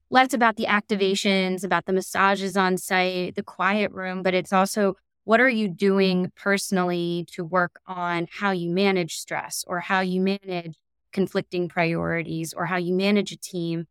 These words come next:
What are we doing in terms of how we're creating a space to talk about it? And I think this kind of is a nice complement to the E S G piece that we were just talking about, right? Giving organizations,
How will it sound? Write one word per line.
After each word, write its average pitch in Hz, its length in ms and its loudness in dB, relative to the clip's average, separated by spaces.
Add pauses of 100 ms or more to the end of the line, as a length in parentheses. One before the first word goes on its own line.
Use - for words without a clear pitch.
(160)
What 202 180 2
are 208 60 4
we 185 120 0
doing 175 360 0
in 165 140 -2
terms 170 240 -6
of 160 80 -10
how 180 160 0
we're 160 240 -2 (520)
creating 202 420 2
a 175 100 0
space 185 400 -2
to - 120 -12
talk - 340 -14
about 214 300 0
it? 247 240 -2
And 196 100 0
I 190 80 0
think 185 240 -4
this 185 140 -6
kind 185 220 -2
of 170 60 -4
is 170 120 -6
a 175 80 -4
nice 170 320 0
complement 175 640 -2
to 175 440 -6 (440)
the 190 200 -4
E 190 120 4
S 175 180 -2
G 190 260 -2
piece 175 280 -6
that 156 180 -8
we 170 80 -4
were 165 100 0
just 190 240 -4
talking 165 360 -2
about, 160 340 -12
right? 180 320 -2 (120)
Giving 208 460 2 (540)
organizations, 196 960 2